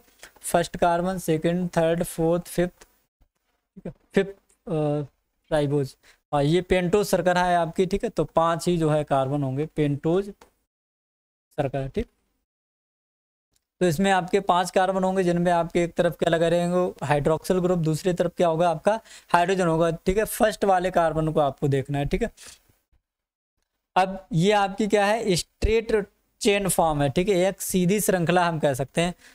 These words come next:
जब इसकी हम रिंग फॉर्म बनाते हैं, क्या बनाते हैं, रिंग फॉर्म बनाते हैं, तो यहाँ देखना है कि सेकंड कार्बन पे भी आपका ओएच लगा है, थर्ड पे भी ओएच लगा है, फोर्थ पे भी ओएच और फिफ्थ कार्बन पे भी ओएच लगा हुआ है। मीन्स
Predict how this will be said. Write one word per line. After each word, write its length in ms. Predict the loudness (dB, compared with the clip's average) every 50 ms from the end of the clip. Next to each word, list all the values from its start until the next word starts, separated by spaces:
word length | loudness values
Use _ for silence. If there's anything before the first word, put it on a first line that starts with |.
| _ _ 0
जब 200 | 0 2 2 2
इसकी 280 | 0 0 0 0 0
हम 160 | 2 2 0 0
रिंग 300 | 2 2 2 2 2 0
फॉर्म 320 | 2 2 2 2 2 2
बनाते 340 | 2 2 2 0 0 0 -2
हैं, 60 | 0
क्या 140 | 0 0 0
बनाते 340 | 2 2 0 0 0 0 0
हैं, 160 | 0 0 -2 -6 _ _ -20 -20 _ -2
रिंग 280 | 0 0 2 2 2 0
फॉर्म 300 | 0 2 2 0 2 2
बनाते 320 | 2 2 2 0 0 0 -2
हैं, 80 | -2
तो 100 | 0 0
यहाँ 200 | 2 2 2 2 2
देखना 300 | 0 0 0 0 0 0
है 80 | 0
कि 120 | 0 -2 -2
सेकंड 380 | -2 -2 -2 0 0 -2 0 2
कार्बन 420 | 2 2 2 2 0 0 -2 0
पे 160 | 0 0 2
भी 140 | 2 2 2
आपका 300 | 2 0 0 0 0 0
ओएच 300 | 2 2 2 0 0 0
लगा 240 | 0 0 2 2 2
है, 140 | 2 0 -2 -2 0 0
थर्ड 160 | 0 0 0
पे 180 | 0 0 0 2
भी 140 | 2 2 2
ओएच 280 | 2 2 0 0 0
लगा 240 | 0 0 2 2 2
है, 80 | 0 -2
फोर्थ 340 | -4 -4 -2 -2 -2 -2 _
पे 160 | -2 0 0
भी 120 | 2 2 2
ओएच 300 | 2 2 0 0 0 2
और 220 | 2 2 0 -2 -6 -14 -20 -20 -18 _
फिफ्थ 320 | -2 0 0 0 2 0 2
कार्बन 420 | 2 4 2 2 2 0 0 0
पे 160 | 2 2 2
भी 160 | 2 2 -2 -2
ओएच 400 | 0 2 2 2 2 2 2 0
लगा 220 | 2 2 2 2
हुआ 280 | 2 2 2 2 2 2
है। 140 | 2 2 2
मीन्स 300 | 2 2 0 0 0